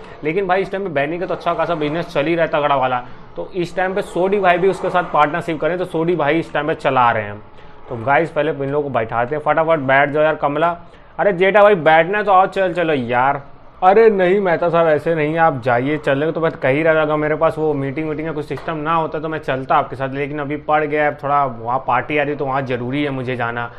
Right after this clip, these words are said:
अच्छा, अच्छा, तो चलो छोड़ देता हूँ उधर से, क्या दिक्कत है? अरे नहीं, नहीं, नहीं, अभी मुझे जाना है थोड़ा बैंक, थोड़ा उधर काम है, उसके बाद ही मैं आऊँगा,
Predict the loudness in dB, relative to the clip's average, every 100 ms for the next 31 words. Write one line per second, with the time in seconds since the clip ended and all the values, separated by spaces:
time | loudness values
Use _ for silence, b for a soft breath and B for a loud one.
0 | B B -4 -2 -2 -2 -4 0 2 2
1 | 4 4 4 2 0 0 0 0 0 0
2 | 0 -2 -2 -4 -6 B B B 0 2
3 | 2 0 0 0 0 0 0 0 0 0
4 | 0 0 -2 0 0 0 -2 -2 0 2
5 | 2 2 0 -2 -2 -4 -2 0 2 2
6 | 2 -2 -2 -2 0 -2